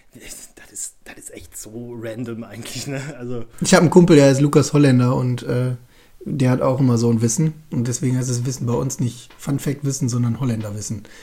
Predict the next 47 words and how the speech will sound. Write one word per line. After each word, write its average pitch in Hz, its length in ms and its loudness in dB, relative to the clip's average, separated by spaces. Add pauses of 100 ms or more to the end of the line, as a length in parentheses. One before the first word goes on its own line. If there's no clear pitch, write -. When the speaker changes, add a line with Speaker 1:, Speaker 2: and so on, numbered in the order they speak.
(220)
Speaker 2:
Weil 123 180 -4
die 127 160 -4
ganze 143 220 0
Familie 135 460 0
hat 127 120 -4
einfach 131 320 -8
ein 120 180 -4
Wissen, 139 320 -2 (580)
das 120 180 -2
braucht 117 260 -2
kein 107 160 -2
Mensch. 95 340 -10 (340)
<laughs> - 60 -6 (340)
Aber 240 140 10
es - 100 2
ist 226 60 8
immer 208 140 10
lustig 175 380 6
mit 127 180 2
Speaker 1:
Ja. 101 60 10
Speaker 2:
dem. - 240 12 (200)
Speaker 1:
Ich 123 120 -16
glaube 151 200 -8
jetzt 156 260 -10 (540)
wieder 147 640 -10
Thema 160 280 -10
Lino. 170 460 -8
Äh, 143 540 -8 (480)
Lino 139 320 -10
und 131 80 -12
ich 139 100 -16
sind 139 160 -12
ja 131 80 -8
früher 143 280 -8
mal 131 140 -10
zusammen 131 300 -10
zur 135 160 -12
Uni 143 180 -12
gefahren. 156 480 -14
Da 143 120 -10
haben 147 100 -14
wir 131 80 -12
dann 127 140 -10
auch 127 240 -14
oft - 200 -18
so, 113 400 -12
äh, 110 340 -14